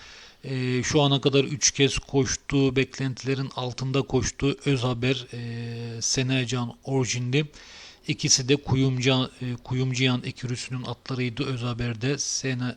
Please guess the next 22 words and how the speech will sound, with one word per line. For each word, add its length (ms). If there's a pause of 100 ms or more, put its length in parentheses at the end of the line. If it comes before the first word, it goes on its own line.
Senecan'da. 960 (680)
E, 140
bugün 220
için, 420
e, 60 (640)
iyi 260
bir 160
çıkış, 480
e, 40
yapması 680
halinde 380
starttan, 720
e, 160
hani 280
bir 60
şanssızlık 680
da 80
yaşaması 520
ise 320 (560)
buranın 280
sürprizini 580
yapabilir. 560